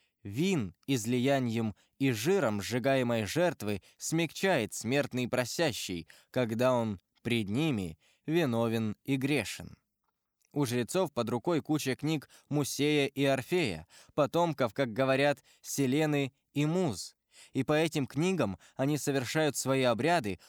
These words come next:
уверяя не только отдельных лиц, но даже целые народы, будто и для тех, кто ещё в живых, и для тех, кто уже скончался, есть избавление и очищение от зла. Оно состоит в жертвоприношениях и в приятных забавах, которые они называют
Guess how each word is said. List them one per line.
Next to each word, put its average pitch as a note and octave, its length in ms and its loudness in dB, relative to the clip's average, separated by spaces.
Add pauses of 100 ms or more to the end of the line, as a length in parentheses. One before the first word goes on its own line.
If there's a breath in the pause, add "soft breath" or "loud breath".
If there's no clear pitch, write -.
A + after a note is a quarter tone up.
уверяя C#3 440 2
не C3 120 0
только F#3+ 380 0
отдельных D3+ 480 0
лиц, - 340 -2 (220 loud breath)
но C#3 120 2
даже C3+ 280 2
целые C#3+ 360 2
народы, C3+ 440 2
будто B2 380 -2
и C3+ 180 -2
для A2+ 200 2
тех, D3+ 360 -2 (160 soft breath)
кто - 160 -2
ещё C3 320 0
в G#2+ 40 -4
живых, G#2+ 520 -2 (220 loud breath)
и E3 120 2
для C#3+ 160 2
тех, D#3 240 0
кто - 180 -2
уже C3 220 0
скончался, A2 800 -2 (220 loud breath)
есть D3 360 0
избавление C#3 680 0
и - 160 -2
очищение C#3+ 760 0
от B2 120 0
зла. C#3 320 0 (340 loud breath)
Оно C3 220 2
состоит C3 460 0
в A2 60 -8
жертвоприношениях A2+ 1120 -2 (200 loud breath)
и E3+ 100 2
в D3+ 80 -2
приятных C#3 520 0
забавах, E3+ 480 2
которые A2+ 360 0
они A#2+ 160 0
называют C#3+ 520 0